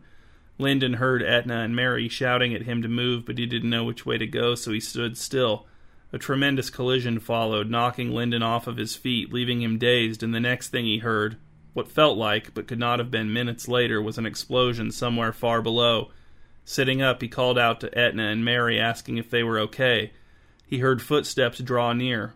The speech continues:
felt hands on his arms pulling him upright. The women said they were unharmed. Lyndon asked what had happened.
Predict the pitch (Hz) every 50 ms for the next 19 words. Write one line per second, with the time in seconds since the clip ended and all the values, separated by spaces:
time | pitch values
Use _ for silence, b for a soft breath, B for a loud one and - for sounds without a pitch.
0 | _ _ - - 139 131 120 - - 131 135 135 131 131 123 120 117 117 110 123
1 | 123 120 123 120 117 110 - - - 131 127 123 123 120 117 117 120 120 120 -
2 | 120 113 107 101 98 - b b b b b b b b b _ 131 123 139 147
3 | 151 147 139 127 - 135 131 123 120 127 123 123 123 120 120 120 117 117 - -
4 | 127 123 117 104 92 - - - _ - _ _ _ _ - 135 139 139 143 135
5 | 135 127 123 123 123 123 - - - - 123 127 123 117 117 123 127 127 127 123
6 | 123 110 98 -